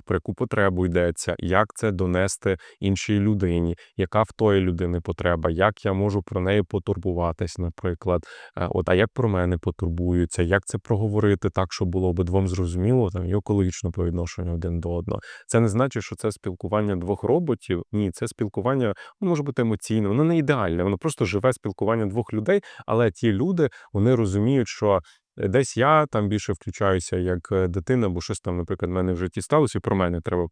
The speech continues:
подбати. Десь там інша людина включається більше з цієї позиції, про неї треба подбати. Десь я ініціатор, десь, м, типу, партнер ініціатор. Е, десь я можу фінансово, е, типу,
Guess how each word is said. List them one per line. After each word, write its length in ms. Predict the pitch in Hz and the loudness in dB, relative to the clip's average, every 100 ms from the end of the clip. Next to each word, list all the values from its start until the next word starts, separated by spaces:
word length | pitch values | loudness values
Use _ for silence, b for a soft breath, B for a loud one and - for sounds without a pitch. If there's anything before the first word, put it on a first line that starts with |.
| _ - 104 | _ -16 -2
подбати. 420 | 95 82 85 - | -2 0 -2 2
Десь 180 | 98 120 | 0 2
там 160 | 107 104 | -2 -2
інша 320 | 104 - 85 | -4 -4 -4
людина 320 | 85 87 107 | -2 0 0
включається 600 | 92 - - 92 87 - | -2 -6 -2 0 0 -2
більше 300 | 85 87 - - B B | -4 -4 -4 -8 B B
з 60 | - | 0
цієї 160 | 98 | 2
позиції, 400 | - 117 139 113 | 2 0 0 0
про 160 | - 98 | 0 0
неї 240 | 90 82 | 0 -2
треба 300 | - - 85 | -4 -2 -2
подбати. 540 | 82 87 80 85 82 - B B | -2 -4 -2 -4 -4 -10 B B
Десь 240 | 113 120 | 2 4
я 140 | 131 156 | 4 2
ініціатор, 680 | 156 117 - 92 87 85 90 | 2 -2 0 0 0 -4 -6
десь, 240 | 92 - - | -6 -6 -12
м, 420 | - 104 95 87 | -8 -4 -2 -2
типу, 220 | 87 98 | -4 -2
партнер 380 | - - 92 82 | -2 0 0 -2
ініціатор. 720 | 85 85 80 85 82 82 87 - B B B | -2 -4 -4 -4 -4 -4 -6 -8 B B B
Е, 120 | 90 | 0
десь 240 | 85 113 - | 4 4 6
я 360 | 127 165 151 | 6 6 4
можу 440 | - 98 98 92 92 | 2 2 2 2 -2
фінансово, 880 | - 87 85 - 87 82 85 85 | -4 -2 -2 -4 -4 -2 0 0
е, 180 | - - | 0 -2
типу, 640 | - 85 - 87 87 90 | -4 -6 0 0 2 0